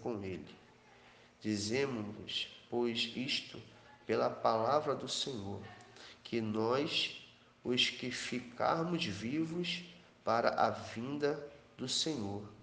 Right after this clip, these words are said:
não precederemos os que dormem.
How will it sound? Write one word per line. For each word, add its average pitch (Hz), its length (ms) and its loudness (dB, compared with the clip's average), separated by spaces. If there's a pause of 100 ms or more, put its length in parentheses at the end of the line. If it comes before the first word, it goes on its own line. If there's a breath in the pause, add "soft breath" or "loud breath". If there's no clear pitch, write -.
(440 loud breath)
não 147 420 0
precederemos 123 1300 0
os - 200 -2
que - 160 -8
dormem. 101 520 -4